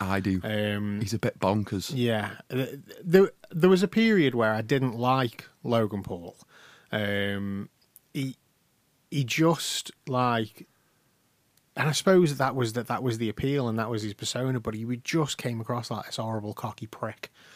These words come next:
Speaker 2: Um, and over the last couple of years, I've, I've not listened to any of his podcasts or anything like that, but I've seen clips and just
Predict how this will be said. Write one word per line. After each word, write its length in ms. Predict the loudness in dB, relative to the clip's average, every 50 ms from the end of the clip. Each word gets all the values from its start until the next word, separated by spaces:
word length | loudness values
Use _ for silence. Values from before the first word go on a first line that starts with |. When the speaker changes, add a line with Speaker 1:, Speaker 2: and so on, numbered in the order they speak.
| -20 -20 -20 -20 -20 _ -8
Speaker 2:
Um, 560 | -4 -2 0 0 0 0 -2 -2 -4 -6 -8 -12 _ _ _ _ _ _ _ _ _ _ _ _ _ 0
and 280 | 0 2 2 0 -2 0 2
over 280 | 6 6 6 6 4 2
the 100 | 0 0
last 240 | 0 0 -2 -4 -2
couple 300 | -4 -4 -4 -2 -4 -4
of 60 | -2
years, 640 | 2 2 2 2 0 -2 -4 -8 -10 -10 -10 -10 -12 -12 _ _ _ _ _ _ _ 2
I've, 240 | 2 2 2 0 -2
I've 120 | -2 2 4
not 180 | 6 4 6 6
listened 340 | 4 2 2 4 2 2 4
to 100 | 4 2
any 160 | 4 2 2
of 60 | 0
his 120 | 0 0
podcasts 580 | 0 2 2 2 2 0 -4 -4 -4 -6 -4 -2
or 60 | -2
anything 300 | -2 -2 -4 -6 -6 -8
like 100 | -4 0
that, 140 | 0 0 0
but 100 | 0 -2
I've 100 | -2 -2
seen 280 | 0 2 2 2 2 0
clips 560 | -2 0 0 0 0 0 -4 _ -10 -10 -10
and 240 | -6 -4 -4 -2 2
just 280 | 2 2 2 0 -4